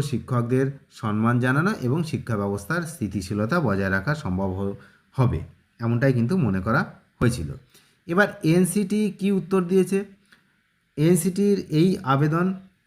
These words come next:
যে করা হয়েছিল এনসিটির কাছে, তার জবাবে তারা জানিয়ে দিয়েছে পরিষ্কারভাবে। সেটা কি? না, এনসিটি রেগুলেশনে ডিভিশন থেকে চোদ্দোই অক্টোবর একটি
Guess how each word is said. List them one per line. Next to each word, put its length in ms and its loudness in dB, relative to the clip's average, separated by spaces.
যে 100 2
করা 280 2
হয়েছিল 280 2
এনসিটির 440 2
কাছে, 280 0
তার 200 0
জবাবে 400 4
তারা 240 -2
জানিয়ে 380 2
দিয়েছে 200 2
পরিষ্কারভাবে। 880 0
সেটা 240 -2
কি? 200 2
না, 200 2
এনসিটি 480 2
রেগুলেশনে 720 2
ডিভিশন 460 2
থেকে 280 -2
চোদ্দোই 500 0
অক্টোবর 440 0
একটি 320 -6